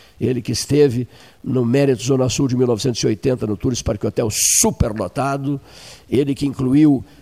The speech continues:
a Figueira de Bronze do Mérito Zona Sul no calendário oficial de eventos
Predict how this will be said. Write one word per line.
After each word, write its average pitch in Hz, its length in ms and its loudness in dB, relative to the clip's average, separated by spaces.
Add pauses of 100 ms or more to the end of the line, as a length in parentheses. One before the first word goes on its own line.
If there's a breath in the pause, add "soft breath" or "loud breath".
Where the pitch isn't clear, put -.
a 107 80 -6
Figueira 143 320 2
de 131 120 0
Bronze 139 340 6
do 131 80 2
Mérito 123 280 0
Zona 127 180 0
Sul 160 160 2
no 147 80 0
calendário 139 520 0
oficial 156 540 2
de 143 140 2
eventos 131 760 0